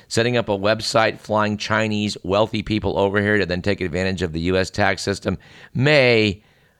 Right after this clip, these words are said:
cause us to give this another look. I certainly hope so. And notes this piece in the L A Times, "U S A Baby Care is one of scores,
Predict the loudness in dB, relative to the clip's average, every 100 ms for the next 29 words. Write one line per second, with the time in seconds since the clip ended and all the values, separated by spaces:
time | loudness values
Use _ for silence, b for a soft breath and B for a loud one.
0 | b 0 2 4 2 2 0 -2 -6 -2
1 | -2 -2 -2 -2 -4 -4 -2 -2 -2 -4
2 | -4 -8 -10 -4 -4 -2 -4 -2 -4 -6
3 | -8 -8 -8 -18 -20 _ _ -20 _ _
4 | _ b b b b _ 2 2 0 -6
5 | -2 -2 -2 -2 -2 -2 -2 -2 -2 -4
6 | -6 -2 2 2 2 0 0 2 0 0
7 | -2 0 0 0 -4 -2 -2 -2 -2 2
8 | 4 4